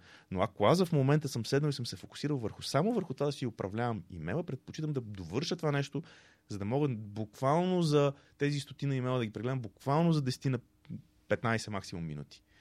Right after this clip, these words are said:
И да приключа с тази задача, оттам нататък вече, пак казвам, очудващо малко количество от имейлите влизат в отговор и в обработка. Изключително малко. Не, накрая се оказа, че аз имам по,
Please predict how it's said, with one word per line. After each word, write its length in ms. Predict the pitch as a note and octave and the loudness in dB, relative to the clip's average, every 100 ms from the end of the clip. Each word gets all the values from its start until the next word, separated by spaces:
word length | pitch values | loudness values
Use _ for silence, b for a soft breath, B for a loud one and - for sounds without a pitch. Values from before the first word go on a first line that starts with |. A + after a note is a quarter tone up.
| B B B B - | B B B B -4
И 80 | |
да 80 | A#2 | -4
приключа 440 | G#2+ A2 - C#3+ D#3+ | -2 -4 -2 0 0
с 160 | D3+ | 0
тази 220 | - D#3+ | 4 4
задача, 420 | D#3 D#3+ D#3+ F3+ F3+ | 6 4 4 0 -2
оттам 360 | G#2 G#2 - D#3 | -4 -2 4 6
нататък 300 | E3 D3+ C#3+ | 6 4 2
вече, 360 | C3 C3+ - A#2+ b _ | 2 4 2 0 b _
пак 160 | D3 - | 4 6
казвам, 340 | D#3 B2+ G2 - - | 4 4 0 -6 -10
очудващо 760 | A#2 - D3+ D3 D3+ - D3+ D3 | -8 -2 0 2 2 2 0 0
малко 500 | A#2+ B2+ C3 C3+ C3+ | 0 2 2 2 -4
количество 580 | - B2 C3+ C3 - A#2 | -4 -2 -2 -4 -4 -6
от 160 | A2+ | -4
имейлите 460 | A2+ G#2+ A2+ A2+ A2+ | -2 2 2 2 0
влизат 260 | G#2 A2 G#2 | 0 0 0
в 240 | F#2+ - | -2 2
отговор 480 | G#2 D3 D#3 E3 E3 | 2 2 2 2 2
и 100 | D3+ | -2
в 120 | B2+ - | -6 -6
обработка. 540 | A#2+ A#2 G#2 - - - | -2 0 0 -2 -6 -10
Изключително 720 | C#3+ - E3+ - G#3 B3 F#3+ | -8 -8 -8 -4 0 2 4
малко. 300 | B2+ F#2 - B B B | 2 0 -4 B B B
Не, 80 | F#3+ | -2
накрая 240 | F3 F#3 | 2 2
се 80 | E3+ | 0
оказа, 200 | - F#3 | 2 2
че 80 | E3+ | 2
аз 160 | F3 - | -2 -2
имам 200 | F#3 E3+ | -2 -2
по, 180 | F3+ | -2